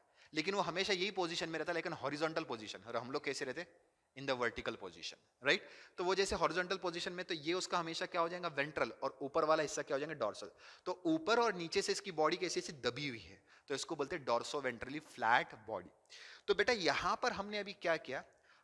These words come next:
हमने कॉकरोच की हल्की फुल्की एक्सटर्नल मॉर्फोलॉजी देखी। अभी तो हमको कॉकरोच को बहुत पढ़ना बाकी है बेटा, ठीक है? तो यहाँ पर हम लोग क्या करते हैं, थोड़ा सा इसको एक बार देख लेते हैं बेटा,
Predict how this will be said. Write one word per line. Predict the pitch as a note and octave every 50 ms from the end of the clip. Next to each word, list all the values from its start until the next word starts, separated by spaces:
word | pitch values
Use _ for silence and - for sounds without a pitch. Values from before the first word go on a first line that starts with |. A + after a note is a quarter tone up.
| - -
हमने | D#3 D3+ E3 F#3 G#3+
कॉकरोच | G#3+ - - - D3 - - - F#3 G3 G#3 G3+ -
की | - - F#3+
हल्की | G3 - - D3+ D#3 E3 E3 E3 - A#3 A#3
फुल्की | - - F#3 E3 D#3+ - - F3+
एक्सटर्नल | G#3+ - - - - - - E3 D3+ D#3 D#3+
मॉर्फोलॉजी | D3+ B2+ A2 G#2+ G2+ - A#2 G#2+ F#2+ F#2 - -
देखी। | - - - _ _ _ _ _ _ - - - - _ -
अभी | C3+ C#3 D#3 F#3 F#3
तो | G3 F3+
हमको | E3 D#3+ - F#3
कॉकरोच | E3 - C#3 B2+ - - D3 C#3+ C#3+ -
को | - D3
बहुत | A#2+ - - - C3+ C3 -
पढ़ना | A#2+ G#2+ G2+ G2+ A2
बाकी | G#2+ G2 - - _ - G#2
है | F#2 - F2+
बेटा, | - - - _ - - _ _ _ _ _ -
ठीक | - C#3 B2+ -
है? | G3+ - - - - - - - - _ -
तो | G#3+ G#3 G#3+ A3+ - - -
यहाँ | D3+ C3+ C#3 C3+ C3+ - F3 G3+ A3+ A#3 A3+ -
पर | A3+ G#3+
हम | G3 - F3 F3 F3
लोग | F3+ F3 -
क्या | - E3 D3+
करते | D3 - C#3 B2+ - - B2+
हैं, | B2 D#3 G3 - _ _ _ _ _ -
थोड़ा | - F3 F#3 G3 F#3+ F3+
सा | - -
इसको | D3+ C#3+ - - - D#3
एक | C#3 A#2+
बार | D#3+ F#3+ F#3+ - C3 A#2+ A2
देख | C3+ C#3 C#3 B2+ C3+
लेते | A#2+ G#2+ - -
हैं | G2 F2
बेटा, | E2+ D#2+ - - D2